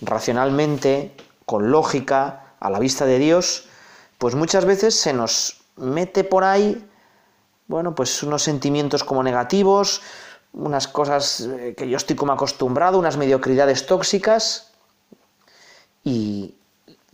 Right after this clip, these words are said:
y son mu-, cosas muy finas, pero no me puedo atrap-, no me puedo, eh, eh, soltar, ¿no? Y entonces hoy le pedimos al Señor que nos libere de, pues, de esos pensamientos, ¿no?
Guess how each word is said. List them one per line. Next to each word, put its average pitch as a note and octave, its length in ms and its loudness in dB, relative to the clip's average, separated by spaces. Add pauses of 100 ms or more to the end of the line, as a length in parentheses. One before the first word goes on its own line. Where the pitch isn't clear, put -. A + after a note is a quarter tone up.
(220)
y F3+ 120 -2
son G3 280 2
mu-, G3 140 2 (160)
cosas F#3+ 280 2
muy G3 140 4
finas, C4 580 0 (500)
pero A2 220 2
no B2+ 140 0
me G#3 80 2
puedo G3 220 4
atrap-, F#3+ 320 -4
no C#3 140 -6
me D#3+ 100 -2
puedo, D#3+ 600 2 (720)
eh, G#2+ 260 -16 (180)
eh, A2 540 -2
soltar, A#2 560 -2
¿no? F#3+ 300 -4 (1700)
Y B2 140 0
entonces A#2+ 240 4
hoy C3+ 80 4
le B2+ 100 4
pedimos B2+ 360 2
al A2+ 80 -2
Señor A#2+ 400 -4 (140)
que G#2+ 120 -8
nos G2+ 160 -6
libere A2 300 0
de, G#2 420 -2 (160)
pues, G#2 180 -4
de A2 60 -6
esos - 500 -4
pensamientos, A#2 800 -4
¿no? C#3 200 -8